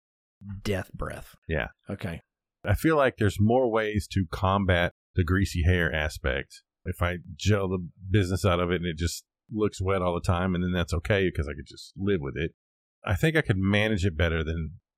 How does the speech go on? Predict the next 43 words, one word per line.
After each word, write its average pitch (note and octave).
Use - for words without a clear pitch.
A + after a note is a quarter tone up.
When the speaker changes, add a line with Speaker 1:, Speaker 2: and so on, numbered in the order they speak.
Speaker 2:
having F#2
bad E2+
breath, F2+
'cause F#2+
even A#2+
if G2
I'm F#2+
just, F2
when E2+
I'm, D#2+
like, D#2
popping F2+
mints F2+
all F#2
day, F2+
but E2
if F#2
it's E2+
that F2+
bad, F#2+
it's F2+
Speaker 1:
You C3
can't B2+
pop A#2+
mints. B2
You F3
have E3
bad C3+
Speaker 2:
Well, A#2
you B2+
Speaker 1:
breath. G2+
Speaker 2:
didn't D#2+
Speaker 1:
Doesn't C3+
Speaker 2:
say -
Speaker 1:
matter C#3
Speaker 2:
that. -
Speaker 1:
what C3
you B2
do. B2
You G#2
have A#2
bad A2
breath. G2